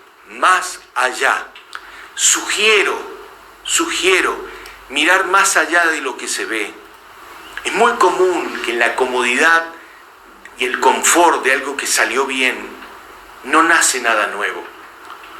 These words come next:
Lo nuevo nace cuando hay una adversidad o cuando hay un loco,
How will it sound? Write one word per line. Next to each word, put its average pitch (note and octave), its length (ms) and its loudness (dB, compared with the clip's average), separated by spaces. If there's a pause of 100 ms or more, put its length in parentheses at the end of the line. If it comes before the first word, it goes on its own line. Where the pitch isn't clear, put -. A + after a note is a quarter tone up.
(120)
Lo C3+ 160 4
nuevo F#3 320 4
nace F3 380 2
cuando B2+ 300 -4
hay C#3+ 280 -4
una C#3 160 -4
adversidad B2 760 0 (220)
o A#2 80 -6
cuando B2+ 340 -4
hay D#3+ 140 0 (160)
un C#3 300 -8
loco, E3 300 0